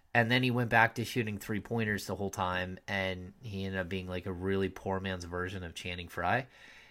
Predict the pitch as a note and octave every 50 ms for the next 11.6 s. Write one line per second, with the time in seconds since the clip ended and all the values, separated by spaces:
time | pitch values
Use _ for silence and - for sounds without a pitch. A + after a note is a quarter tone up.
0 | - _ _ _ - G#2 G#2 G2+ F#2 F#2 F2+ F2+ F2 E2+ - - - A2+ C3 B2
1 | F2+ E2 D2+ C#2+ C#2 C#2 D2 F2+ G2+ G#2+ D#2+ - - - - - - G2+ F#2 F#2
2 | F2+ F2 - - - G#2 G2 F#2+ F#2 F#2 F2 G2+ G2 - - G#2+ G2 F2+ F#2 F#2+
3 | F#2+ F#2 F#2 F2+ F2 F2 F#2 F2+ F2+ - - G#2+ F#2+ F2 E2+ - - A2 G#2 G2+
4 | - F#2+ F#2+ F#2 F2 F2 F#2+ F#2 G2 G2 F#2+ F#2+ F#2 F2+ F2+ F2 E2+ E2+ F2+ -
5 | - - G2+ F#2 E2+ E2 E2 - - - A#2+ A#2+ A2+ A2+ A2+ G#2+ G#2+ G#2+ G#2+ G2+
6 | - - G#2 G2+ F#2+ G#2+ G#2 G2+ G2+ F#2+ G2 G2 G2 - G#2 G2+ G2 - - D#3+
7 | A2 E2 - - - - - - - - - - - - - C3 A#2 A2+ A2+ A#2
8 | A2+ - A2+ G#2+ G#2 G2+ F#2+ F#2+ F#2+ - A#2 G#2+ G#2+ - - G2 F2+ F#2+ F#2 F2+
9 | F2+ E2+ E2+ F#2+ G#2+ F2 D#2 - - - - - - - - - - _ _ -
10 | G#2+ G2+ F2+ E2+ E2 D#2+ D2 C#2 - - - _ _ _ - - - - - -
11 | - - - - C3 A2 F#2+ A2 G#2+ - A#2+ A#2